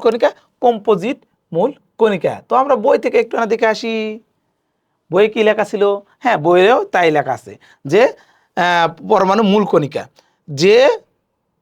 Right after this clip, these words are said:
সব অতি সূক্ষ্ম কণিকা দ্বারা পরমাণু গঠিত তাদেরকে পরমাণু মূল কণিকা বলা হয়। স্থায়ী মূল কণিকা, অস্থায়ী মূল কণিকা, আর একটা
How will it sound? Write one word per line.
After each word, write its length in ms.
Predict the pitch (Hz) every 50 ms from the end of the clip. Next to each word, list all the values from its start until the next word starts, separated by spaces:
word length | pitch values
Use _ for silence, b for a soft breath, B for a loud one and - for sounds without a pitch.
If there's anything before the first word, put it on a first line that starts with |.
| _ _ _ _
সব 340 | - - - 220 247 262 277 269 - _ _ _ _ _ _ _ _ _ _ _ _ _ _ _ _ _ _ _ _ - 220 233
অতি 320 | 254 247 - 277 277 285 285 294 - 480 466 _ _ _ _ _
সূক্ষ্ম 680 | - - - - - - 311 330 - - - - - 208 196
কণিকা 300 | 180 160 151 147 143 131 127
দ্বারা 220 | 127 131 139 170 226 330 494 - b b b b b b _ _ _ -
পরমাণু 340 | - 233 226 226 214 196 190 170
গঠিত 240 | 170 180 175 190
তাদেরকে 480 | - - - 190 175 170 170 160 170 262 277 - -
পরমাণু 300 | 185 160 160 165 160 160 170
মূল 120 | 190 175 - -
কণিকা 220 | - 139 131 143
বলা 240 | 131 170 190 180 143 131
হয়। 140 | 90 87 - b b b b b - 214 160
স্থায়ী 240 | - - 208 214 233 220
মূল 100 | 226 226 220
কণিকা, 300 | 254 240 247 240 - - - 214 202
অস্থায়ী 280 | 180 - - 214 214 208 202
মূল 120 | 208 202 202
কণিকা, 220 | 233 220 226 - 240 214
আর 40 | 202 190
একটা 120 | - -